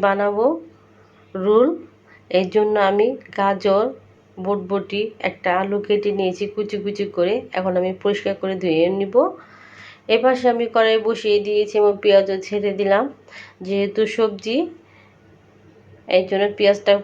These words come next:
পরিমাণটা একটু কম দিলাম। যদি এখানে খালি মাংস দিয়ে বানাতাম, তাহলে পেঁয়াজের পরিমাণটা কিন্তু তিন গুণ বাড়তো। তাই আমি সবজিতে করব বলে পেঁয়াজের পরিমাণটা কম এবং দিয়ে দিলাম লবণ এবং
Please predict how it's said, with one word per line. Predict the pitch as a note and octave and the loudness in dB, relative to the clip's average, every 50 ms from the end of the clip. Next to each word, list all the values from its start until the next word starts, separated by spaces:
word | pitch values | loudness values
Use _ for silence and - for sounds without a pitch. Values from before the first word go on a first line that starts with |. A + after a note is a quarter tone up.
| - - | -2 0
পরিমাণটা | G#3 G#3 G#3+ G#3 G#3+ G#3 G3+ G3 G3 | 2 2 2 2 2 0 0 0 -2
একটু | - G3 G3+ - | -2 -4 0 2
কম | G3+ G3 G3+ G3+ G3+ G3+ | 2 2 2 0 -2 -2
দিলাম। | G3+ G3 G#3 A#3+ E4 E4 - - - - - - - - - - - _ _ _ - - _ _ _ - - - - - - - - - F#3+ | -2 0 0 0 -2 -4 -8 -14 -20 -20 -20 -20 -20 -20 -20 -20 -20 _ _ _ -20 -20 _ _ _ -20 -20 -20 -20 -20 -20 -20 -20 -10 -8
যদি | G3 G3+ F#3 G#3 G#3 | -6 0 2 2 4
এখানে | G3+ A3 A3+ A3+ A3 A3 G#3 | 4 4 2 2 0 0 0
খালি | G#3 G#3 G#3+ A3 A3 G#3+ | 0 0 0 0 0 0
মাংস | G3+ G3+ G#3 G#3 - A3 G#3 | 0 0 0 -2 -4 -4 -2
দিয়ে | A3+ A3 G#3+ G#3+ | 0 0 0 2
বানাতাম, | G#3 G#3 G#3 A3 A#3+ B3 A#3 G#3+ | 2 0 0 0 0 -2 0 0
তাহলে | G#3 G3+ G3 G3 G3 | 0 0 0 -2 0
পেঁয়াজের | G#3 G3+ G#3 G#3+ G#3+ G#3 G#3+ | 2 2 2 2 0 -2 0
পরিমাণটা | G#3 G#3 G#3 G#3 G3+ G3+ G3+ G3+ | 0 2 2 2 0 0 0 0
কিন্তু | A3 A#3 B3+ B3+ B3+ | 2 2 2 2 2
তিন | A#3+ A#3 A3+ G#3+ | 0 -2 -2 0
গুণ | G#3+ G#3+ G#3 G3+ F3+ | 0 2 2 2 2
বাড়তো। | E3 - - - - E3 - D#3+ - - - - - - - - - - - - - _ | 0 0 -4 -10 -10 -10 -10 -10 -12 -16 -20 -20 -20 -20 -20 -20 -20 -20 -20 -20 -8 _
তাই | - F#3+ F#3 F#3 F#3+ | 2 4 6 6 6
আমি | G3+ G#3 - - | 4 2 0 0
সবজিতে | A3+ A3 G3+ G#3 G3+ G#3+ G#3+ G#3+ - | -2 -2 -2 -4 -4 -2 -2 0 0
করব | A3 A3+ A3 A3+ A3+ A3 A#3+ | 0 2 2 2 2 2 2
বলে | B3+ C#4+ F4+ F#4 - - - - _ _ | 2 2 2 -2 -4 -10 -16 -20 _ _
পেঁয়াজের | - G#3+ G#3 G3+ G#3+ A3 G#3+ G#3+ | 0 2 2 2 2 0 0 2
পরিমাণটা | G#3+ A3 A3 A3 G#3 G#3 G3+ G3+ G3 - - | 2 2 2 2 2 4 4 4 4 4 2
কম | A#3 C#4+ E4+ E4 - - - - - | 2 2 2 0 -2 -8 -14 -8 -4
এবং | G3+ G3+ G#3 G#3 G3 | 0 2 2 2 4
দিয়ে | G#3+ A3 G#3 | 2 2 2
দিলাম | A3 G#3+ G#3 G#3 G#3 G#3 | 2 2 2 2 4 4
লবণ | G3+ G3+ G3+ B3+ D4+ D4+ - G#3+ | 4 4 4 4 2 2 2 0
এবং | G#3+ G#3 | 0 0